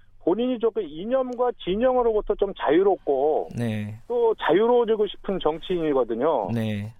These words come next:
Speaker 1: 예, 그런데 이제 이거, 이분의 어떤 그 정치적인 노선이나 정체성을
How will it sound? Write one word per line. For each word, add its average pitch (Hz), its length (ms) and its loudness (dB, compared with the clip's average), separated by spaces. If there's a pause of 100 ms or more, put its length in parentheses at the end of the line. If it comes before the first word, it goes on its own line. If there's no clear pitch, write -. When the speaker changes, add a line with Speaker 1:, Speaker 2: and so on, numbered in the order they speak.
(420)
Speaker 1:
예, 190 80 2
그런데 240 260 -2
이제 240 160 -4
이거, 220 500 0
이분의 208 880 -6
어떤 196 380 -2
그 190 140 -2
정치적인 175 840 -2
노선이나 175 580 -2
정체성을 170 640 -2